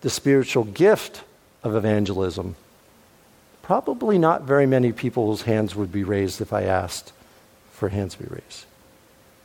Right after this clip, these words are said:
But the thing is, is there's so many ways to be part of evangelism for God.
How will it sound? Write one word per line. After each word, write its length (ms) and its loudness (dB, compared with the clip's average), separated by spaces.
But 120 0
the 100 2
thing 320 2
is, 200 4
is 200 0
there's 220 2
so 760 2
many 480 4
ways 880 0
to 80 -6
be 180 -2
part 540 -2
of 420 2
evangelism 720 0
for 180 -6
God. 380 -2